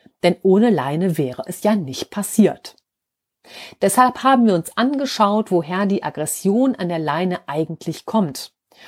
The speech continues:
Und die möglichen Ursache einer Leinenaggression habe ich näher betrachtet. Von Angst,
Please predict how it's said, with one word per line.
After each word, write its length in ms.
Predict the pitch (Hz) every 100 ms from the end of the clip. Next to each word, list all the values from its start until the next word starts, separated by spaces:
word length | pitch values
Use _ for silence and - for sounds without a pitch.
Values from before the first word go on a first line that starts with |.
| - _
Und 500 | 226 311 466 - -
die 100 | 269
möglichen 460 | 240 240 240 233 -
Ursache 640 | 233 220 180 151 131 131 - _
einer 260 | 156 139
Leinenaggression 1120 | 135 147 160 151 - 151 156 147 - 147 135
habe 160 | 139 151
ich 160 | 135 156
näher 260 | 147 135
betrachtet. 840 | 117 - - 120 - - - - _ _ - -
Von 240 | - 143 143
Angst, 640 | - 240 269 285 - -